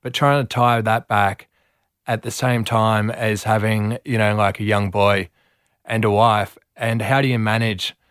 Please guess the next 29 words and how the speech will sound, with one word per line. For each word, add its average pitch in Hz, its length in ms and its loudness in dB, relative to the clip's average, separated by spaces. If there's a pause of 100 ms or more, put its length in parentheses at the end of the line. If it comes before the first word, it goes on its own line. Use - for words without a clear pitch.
(300)
to 110 340 -2 (260)
follow 120 420 2
all 127 260 2
your 117 120 0
business 113 640 -6 (120)
goals 107 420 2
and, 117 100 0 (180)
and, 113 300 0
um, 101 400 0
and 104 300 -4 (400)
desires, 113 500 2
I 117 120 0
guess, 98 380 -2 (760)
but 120 100 -6
then 117 320 0 (220)
manage, 120 400 0 (320)
manage 123 440 -2
that 113 300 -2
time-wise 117 580 2
as 101 140 -10
well 120 200 0
with 127 240 -4
your, 104 380 -2 (120)
with 117 240 -8
a 101 340 0
kind 101 180 -2
of 98 60 0
young 98 200 0
family? 107 420 -2